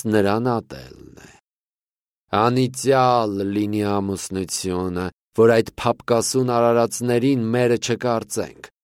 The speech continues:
երբ պատկանում են միմիայն իրենց ախորժակներին։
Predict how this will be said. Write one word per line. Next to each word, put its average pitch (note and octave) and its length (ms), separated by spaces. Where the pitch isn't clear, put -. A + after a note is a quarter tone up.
երբ G2 420
պատկանում G2+ 640
են G2 160
միմիայն G2+ 600
իրենց F2+ 300
ախորժակներին։ E2 1000